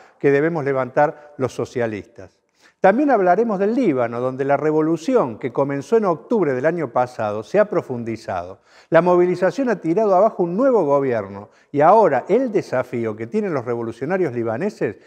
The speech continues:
es lograr un cambio de fondo y evitar que el viejo régimen se recomponga. Los revolucionarios del mundo debemos apoyar al pueblo libanés.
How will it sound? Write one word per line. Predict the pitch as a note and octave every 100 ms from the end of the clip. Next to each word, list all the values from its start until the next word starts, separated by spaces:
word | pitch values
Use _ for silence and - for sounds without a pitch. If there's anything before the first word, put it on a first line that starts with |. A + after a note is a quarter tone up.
| _
es | A3+ A3+
lograr | G3+ F#3 A3 A3
un | D#3+ D3+
cambio | G3 G#3+ G3 D#3
de | C3+
fondo | - A#3+ D3 A2+ G#2 - - -
y | D#3+
evitar | F3+ F3+ F3 C#4 F3+
que | D3
el | C3
viejo | F3+ F3+ C#3+
régimen | D3+ F3 F#3 F3 F3 - -
se | - D#3
recomponga. | D3 F#3 F#3+ D3 C3 A#2 G2+ G2+ G2 - _ _
Los | D3+ D#3
revolucionarios | F#3 F#3 F#3+ F#3 F#3+ A#3+ A#3
del | F#3 F3
mundo | A3+ A3+ F#3+
debemos | F3 G#3 F#3 -
apoyar | E3+ D3 D#3+ E3+ G3 G#3+ G#2+ -
al | C3 B2
pueblo | C#3+ B2+ A#2+
libanés. | A2+ A2 G#2+ G2 F#2+